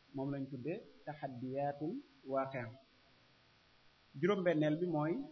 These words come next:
ana ñan ñooy responsable ci jafe-jafe yooyu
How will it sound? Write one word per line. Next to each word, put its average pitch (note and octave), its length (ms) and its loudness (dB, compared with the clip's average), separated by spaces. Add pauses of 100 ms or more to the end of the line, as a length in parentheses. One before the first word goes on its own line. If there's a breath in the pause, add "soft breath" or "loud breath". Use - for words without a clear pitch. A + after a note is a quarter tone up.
(600)
ana D#4+ 180 -2 (1080)
ñan F3 240 -2
ñooy F3+ 220 -2
responsable D3+ 580 -2 (600)
ci - 160 -8
jafe-jafe D#3 440 0
yooyu C3 240 -4